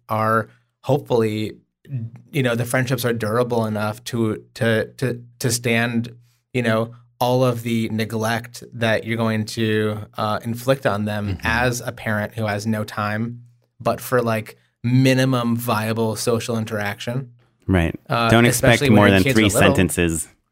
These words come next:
Speaker 3: without me running
Speaker 1: Yeah.
Speaker 3: off to deal with something.
Speaker 1: <laughs> And, and for me, like, in, in, in this moment in my life, like, I, I'm just super appreciative of these long-term friendships.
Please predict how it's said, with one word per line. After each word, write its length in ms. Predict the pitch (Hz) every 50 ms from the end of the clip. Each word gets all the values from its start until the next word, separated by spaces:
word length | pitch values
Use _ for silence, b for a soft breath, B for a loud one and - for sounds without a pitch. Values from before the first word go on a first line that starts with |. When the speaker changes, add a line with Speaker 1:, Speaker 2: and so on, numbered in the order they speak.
| _ _ _ _ _ _ _ -
Speaker 3:
without 260 | 98 92 90 87 87 104
me 100 | 95 87
running 280 | 85 90 87 85 82
Speaker 1:
Yeah. 260 | 139 240 254 202 131 92 -
Speaker 3:
off 80 | - -
to 80 | - -
deal 220 | 165 - - 175
with 100 | - 170
something. 400 | - - 87 82 80 - - - - - - -
Speaker 1:
<laughs> 20 | -
And, 260 | 147 151 147 - - - - _ _ _ _ _ _ -
and 120 | 160 147
for 120 | - 147 139
me, 180 | 147 180 190
like, 160 | 165 139 120
in, 120 | 127 123 123
in, 180 | 120 127 139
in 120 | 135 - 120
this 140 | 143 143 131
moment 200 | 127 131 127 110
in 20 |
my 80 | 107 107
life, 260 | 135 160 139 123 -
like, 160 | - 110 107 -
I, 120 | 120 110 - -
I'm 100 | - 127
just 180 | 123 117 -
super 340 | - - 165 185 180 165 120
appreciative 580 | 113 - - 135 147 143 175 - 113 110 101 -
of 140 | 104 107 107
these 240 | 110 113 113 110 110
long-term 800 | 110 104 107 113 113 117 117 117 113 113 - - 117 113 110 104
friendships. 680 | - - 98 127 151 - 110 104 - - - - -